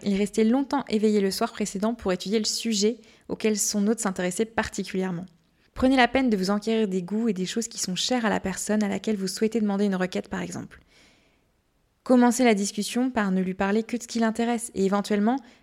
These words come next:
faites votre requête à la fin ou lors d'une autre rencontre. Votre interlocuteur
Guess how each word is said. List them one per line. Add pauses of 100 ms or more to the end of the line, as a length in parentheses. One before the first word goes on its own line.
faites
votre
requête
à
la
fin
ou
lors
d'une
autre
rencontre. (760)
Votre
interlocuteur